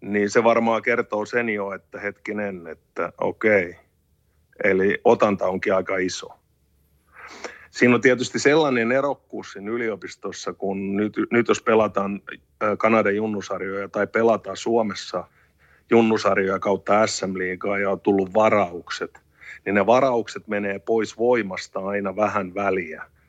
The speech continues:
Ja vähän riippuu, että missä sä pelaat. Jos sä oot Pohjois-Amerikassa, sun varaus on voimassa kaksi vuotta, jos sä oot eurooppalainen, sun varaus on voimassa neljä vuotta. Mut täällä yliopistolla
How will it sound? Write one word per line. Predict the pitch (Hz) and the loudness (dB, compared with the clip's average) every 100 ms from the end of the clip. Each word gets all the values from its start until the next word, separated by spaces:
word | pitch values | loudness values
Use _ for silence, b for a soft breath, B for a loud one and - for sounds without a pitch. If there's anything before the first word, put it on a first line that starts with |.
| b - 107 | b -4 2
Ja | |
vähän | 107 104 104 | 4 4 2
riippuu, | 107 - 98 | 2 -2 -4
että | 90 | -2
missä | 101 - 101 | -4 -4 -4
sä | 95 | -4
pelaat. | - 98 95 90 - | 2 2 4 0 -2
Jos | - | -2
sä | - | 0
oot | 87 - | -2 4
Pohjois-Amerikassa, | 113 117 107 107 104 101 98 - | 4 6 2 0 -2 -2 -4 -8
sun | 98 | -2
varaus | 101 104 95 - | 0 0 -2 -4
on | |
voimassa | 104 98 - | -4 -4 -2
kaksi | 113 110 - | 0 0 -2
vuotta, | 110 101 - 104 | -6 -6 -6 -8
jos | 92 | -4
sä | - | -4
oot | 92 | 0
eurooppalainen, | 107 107 101 - 101 98 | 2 2 2 -2 -4 -4
sun | 95 | -2
varaus | 107 107 98 - | 2 2 0 -4
on | |
voimassa | 101 98 90 113 | -4 -4 -4 2
neljä | 113 104 95 | 4 4 0
vuotta. | 90 85 - 98 B B B - | -8 -10 -10 -10 B B B -4
Mut | 120 | 0
täällä | - 117 | 2 6
yliopistolla | 151 185 151 113 104 - - 98 92 87 | 6 4 2 -2 -6 -12 -12 -10 -8 -12